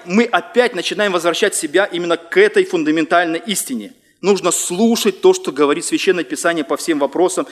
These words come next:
жизни и смерти. Это откровение Бога о том, как вс-, всё находится в, ну, в реальности. Это особое откровение Бога о том, что находится в этой жизни и что находится по ту сторону,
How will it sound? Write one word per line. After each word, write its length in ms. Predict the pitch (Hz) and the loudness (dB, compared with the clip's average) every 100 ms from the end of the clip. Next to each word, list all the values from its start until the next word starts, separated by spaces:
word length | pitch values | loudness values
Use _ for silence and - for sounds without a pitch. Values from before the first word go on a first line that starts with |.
| - | -12
жизни 420 | - 156 160 143 143 | -8 -2 -2 0 -2
и 40 | |
смерти. 440 | - 151 110 - - _ | 0 -2 -2 -6 -18 _
Это 200 | 170 208 | -4 -2
откровение 800 | - 180 - 202 185 208 180 143 | -2 -4 0 2 2 2 2 0
Бога 400 | 123 165 196 180 | 2 4 6 4
о 160 | - 147 | 2 0
том, 320 | - 190 185 - - | 2 2 0 -12 -2
как 240 | 185 180 | 0 0
вс-, 160 | - - | -4 -14
всё 280 | - 190 185 139 | -2 2 2 0
находится 540 | 147 156 156 147 147 | -6 -2 -4 -4 -6
в, 160 | 139 - | -10 -14
ну, 420 | 156 120 110 117 | -14 -14 -16 -12
в 80 | 123 | 0
реальности. 520 | 165 151 104 - - _ _ _ _ - | 2 2 -2 -14 -18 _ _ _ _ -6
Это 180 | 165 - | -2 0
особое 500 | 196 - 254 196 175 | 0 0 2 4 2
откровение 380 | 180 180 175 | 2 0 0
Бога 300 | 170 220 214 | 2 4 4
о 160 | 165 160 | 2 0
том, 300 | - 214 220 - - | 2 2 0 -8 -14
что 240 | - 202 | 2 2
находится 420 | 170 - 143 - | 2 0 -2 0
в 40 | 175 | 0
этой 160 | 233 | 2
жизни 300 | 185 214 185 | 0 -2 -4
и 140 | 196 165 | -6 -6
что 140 | - | -4
находится 440 | 156 151 143 135 | -4 -2 -4 -4
по 100 | 127 | -8
ту 120 | 135 135 | -8 -10
сторону, 560 | - 139 127 123 - | -6 -4 -2 -4 -8